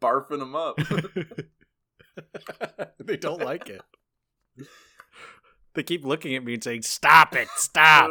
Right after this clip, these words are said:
Speaker 1: 'em in a little hot dog next time.
Speaker 2: Oh. Clever. Somebody's shooting for the role of rat catcher in the Suicide Squad, who is also in this movie.
Speaker 1: Yes.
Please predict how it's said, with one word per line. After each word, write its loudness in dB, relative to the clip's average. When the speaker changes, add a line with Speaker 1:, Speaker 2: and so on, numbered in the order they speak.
Speaker 1:
'em -6
in -8
a -6
little -2
hot -2
dog -6
next -20
time. -20
Speaker 2:
Oh. -8
Clever. -12
Somebody's -4
shooting -6
for -2
the -4
role -2
of -8
rat -2
catcher -4
in -8
the -12
Suicide -10
Squad, -6
who -4
is -2
also -2
in -6
this -8
movie. -8
Speaker 1:
Yes. -20